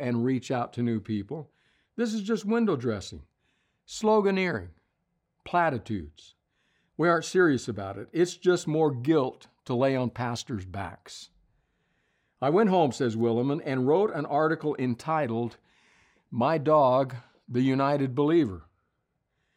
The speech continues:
In it, I argued that there was no way in heaven we were going to make nine million new United Believers unless we started baptizing dogs.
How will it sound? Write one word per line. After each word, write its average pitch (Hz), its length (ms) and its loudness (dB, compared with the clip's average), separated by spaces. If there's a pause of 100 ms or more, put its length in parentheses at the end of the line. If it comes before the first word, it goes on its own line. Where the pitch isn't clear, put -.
(380)
In 196 220 4
it, 151 160 4
I 151 160 0
argued 156 440 4
that 131 120 0
there 143 100 2
was 123 160 0
no 190 280 2
way 147 360 2
in 123 140 -2
heaven 135 400 0
we 147 140 2
were 139 120 0
going 143 200 0
to 135 80 -2
make 139 240 -2
nine 147 400 0
million 143 400 -2
new 156 140 4
United 139 580 0
Believers 123 560 2
unless 135 360 0
we 143 140 0
started 147 460 -2
baptizing 151 720 -6
dogs. 165 560 -6